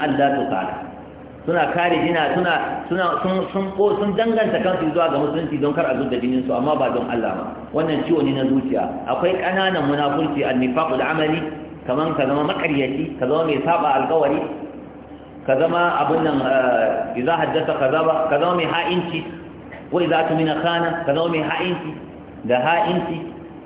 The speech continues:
da ƙarya, da abin nan fajirci wajen husuma, da saba alƙawari, duka wannan cututtuka ne na zuci, kuma dukkanin su nau'i ne na munafurci.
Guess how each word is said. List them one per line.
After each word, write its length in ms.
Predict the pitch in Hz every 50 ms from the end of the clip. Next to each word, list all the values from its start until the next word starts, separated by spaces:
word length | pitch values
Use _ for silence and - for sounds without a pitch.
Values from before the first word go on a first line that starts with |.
| - - -
da 80 | 131 127
ƙarya, 480 | - 127 135 160 170 170 170 175 170 170 147 135 135 - - - - 117
da 80 | 120 131 127 127 - - - - - -
abin 300 | - 135 135 131 165 170
nan 260 | 170 160 151 139 - 139
fajirci 480 | 151 160 175 160 180 180 180 180 -
wajen 320 | 160 160 165 160 175 170 170
husuma, 720 | 151 143 143 - 175 175 160 160 156 160 160 - - - - - - - - -
da 120 | 117 139 139 139 -
saba 340 | 175 185 190 170 165 151 151 147
alƙawari, 680 | 143 147 170 170 160 156 156 165 165 156 - - - - - - - - -
duka 220 | - - - 208
wannan 320 | 180 175 175 175 175 165 - -
cututtuka 480 | 156 151 156 160 143 - 170 156 160 143
ne 80 | 131 135 139
na 60 | 139 135 139
zuci, 180 | 143 135 156 135
kuma 140 | - 156 160 151
dukkanin 360 | - 226 - - - 160 - -
su 40 | 147
nau'i 220 | 139 143 147 135 135
ne 120 | 123 113
na 80 | 113 110
munafurci. 500 | 110 113 110 107 110 117 107 - -